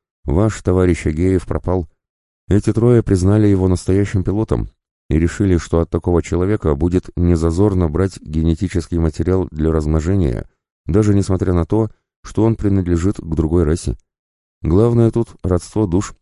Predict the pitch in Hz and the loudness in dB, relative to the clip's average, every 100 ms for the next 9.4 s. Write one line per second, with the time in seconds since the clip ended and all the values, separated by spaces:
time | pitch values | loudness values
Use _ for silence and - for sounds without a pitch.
0 | _ _ 71 78 76 85 78 - 92 82 | _ _ 0 2 2 -2 -2 -2 0 2
1 | 76 76 69 73 85 - 76 71 - 87 | 2 2 2 2 0 0 -2 -2 -4 -8
2 | - 73 69 76 - 76 71 _ _ _ | -4 -4 -2 -6 -4 -4 -4 _ _ _
3 | _ _ - 123 110 104 - _ - 95 | _ _ -2 2 2 0 -4 _ -2 2
4 | 98 92 90 120 92 85 87 67 69 67 | 4 2 0 0 0 2 2 2 2 0
5 | 65 - _ _ _ _ _ _ _ _ | -2 -8 _ _ _ _ _ _ _ _
6 | - 80 107 107 101 - 95 92 90 87 | -2 2 2 2 0 0 0 2 0 -2
7 | 78 90 85 80 85 82 - - _ _ | -2 0 0 0 0 -2 -6 -10 _ _
8 | - 67 67 - 62 69 67 64 69 62 | -8 -4 -4 -2 -2 0 0 -2 -4 -4
9 | 62 62 58 57 | -4 -4 -6 -8